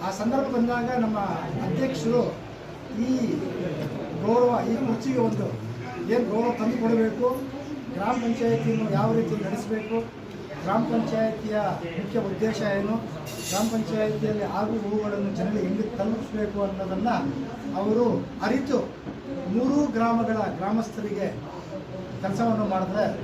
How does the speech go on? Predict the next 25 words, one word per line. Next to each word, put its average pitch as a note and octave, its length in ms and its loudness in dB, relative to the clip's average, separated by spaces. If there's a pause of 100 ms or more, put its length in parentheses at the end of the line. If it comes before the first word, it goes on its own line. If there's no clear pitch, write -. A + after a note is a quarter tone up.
(460)
ಉತ್ತಮವಾದ G#3+ 480 2 (600)
ಹೆಸರನ್ನು G3 360 -2
ಸಹ F#3+ 280 -2 (540)
ಮಾಡ್ಬೋದು. G#3 440 2 (560)
ಅಕಸ್ಮಾತ್ A#3 420 0
ಅವರೆಲ್ಲಾದ್ರೂ B3+ 540 4
ಹೋದ್ರು B3+ 280 4
ಅಧ್ಯಕ್ಷರು C4 440 0 (100)
ಬಂದ್ರು D4 240 2
ಅಂತ C4 180 0 (160)
ಗುರುತಿಸುವಂಥ C4 460 0 (960)
ಕೆಲಸವನ್ನು B3+ 420 2
ಮಾಡಿದ್ರೆ A3+ 300 2
ನಮ್ಮ A3+ 160 2
ಅಧ್ಯಕ್ಷರಿದ್ದಾರೆ. F#3+ 520 -4 (840)
ಈಗ G3+ 80 0
ತಮ್ಮಲ್ಲಿ B3 360 2
ನಾನು A3+ 260 2
ಅಂತ A#3 80 0
ಹೇಳಿ, A#3 180 0
ನಾನು A3 180 2
ಮಾಜಿ G3+ 240 -2
ಗ್ರಾಮ G3+ 180 -2
ಪಂಚಾಯತ್ G3+ 400 -4
ಅಧ್ಯಕ್ಷ, G#3 180 -6